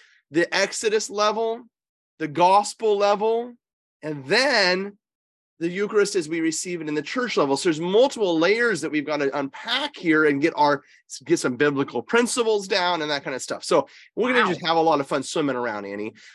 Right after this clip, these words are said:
Speaker 1: Um,
Speaker 2: Okay.
Speaker 1: and so with that, maybe we just go back to our Deuteronomy text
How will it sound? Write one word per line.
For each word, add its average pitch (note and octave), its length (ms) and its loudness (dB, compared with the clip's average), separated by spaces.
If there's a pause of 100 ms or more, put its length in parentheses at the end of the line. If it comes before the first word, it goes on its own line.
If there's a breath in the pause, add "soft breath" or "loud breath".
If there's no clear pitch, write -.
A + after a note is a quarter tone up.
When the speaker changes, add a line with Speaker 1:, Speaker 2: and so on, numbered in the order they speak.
Speaker 1:
Um, D3+ 360 2
Speaker 2:
Okay. - 100 -2
Speaker 1:
and D#3+ 80 -4
so G3 160 4
with A#3+ 200 2
that, G#3+ 240 2
maybe G3+ 240 2
we A#3+ 120 -2
just G#3 160 -8
go G3 160 0
back F#3+ 300 0
to A3+ 280 -4
our G3 140 2
Deuteronomy C#3+ 580 0
text - 540 -6